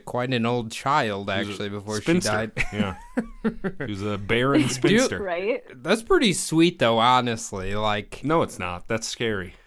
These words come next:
Speaker 1: <sighs> I mean, you live in a haunted house.
Speaker 2: I
Speaker 1: You
Speaker 2: know.
Speaker 1: live there.
Speaker 2: I know.
Speaker 1: Everybody ha-, seems to have an experience somewhere.
Speaker 2: I know. And you get used to your own little ghosts.
Speaker 1: I
Speaker 2: That's
Speaker 1: need, I need to know, Debbie,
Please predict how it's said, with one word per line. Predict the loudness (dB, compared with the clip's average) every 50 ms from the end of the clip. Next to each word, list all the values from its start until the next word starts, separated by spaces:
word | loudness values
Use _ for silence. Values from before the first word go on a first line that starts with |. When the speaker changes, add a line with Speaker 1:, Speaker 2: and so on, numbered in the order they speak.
| _ -12 -12 -12 -14
Speaker 1:
<sighs> | -14 -16 -18 -18 -18 -8
I | -4 -2
mean, | -2 -2 -2 -4
you | -4 -2 -2 0
live | 2 2 2 2 2
in | 0 2
a | 2 2
haunted | 4 4 4 2 2 0 -2 -4 0
house. | 2 4 4 4 2 0 -2
Speaker 2:
I | -2 0
Speaker 1:
You | 0
Speaker 2:
know. | 0 2
Speaker 1:
live | 2 2 0 0 -2
there. | -2 0 2 4 4 4 4
Speaker 2:
I | 4
know. | 4
Speaker 1:
Everybody | 2 2 2 2 2 4 4 2 4 4 2 2 0 -2 -4 -4
ha-, | -4 0 2 2 0 0
seems | -2 -4 -2 -2 -2 0 0
to | 2
have | 4 4 4 2
an | 2 -2
experience | -2 -4 -6 -4 -2 -2 -2 -2 -4
somewhere. | -2 -2 -2 -2 0 0 0 0 0 -2 -2 -4 -8 -14 _ _ _ _ _
Speaker 2:
I | -8 -6 -6 -6
know. | -6 -10 -10 -12 -12 -14 -18 -20 -20 -20 -12 -2
And | 0 2 2 2
you | 4
get | 2 2 2
used | 2 -2 -4 -6 -6 -8
to | -8 -6
your | -6 -4 -4 -4
own | -4 -4 -4
little | -4 -4 -4 -6
ghosts. | -6 -6 -8 -8 -8 -10 -10 -12 -10 -12 -12 -14 -18 -20 -20 -20 -20 -12 0
Speaker 1:
I | 2 4 6
Speaker 2:
That's | 6
Speaker 1:
need, | 6 6 4 2 -4 _ _ _
I | 2 2 4
need | 4 4 4 4 4
to | 2
know, | 4 6 6 6 6 4
Debbie, | 2 -2 -6 -2 0 0 0 0 0 -2 -2 -2 -6 -8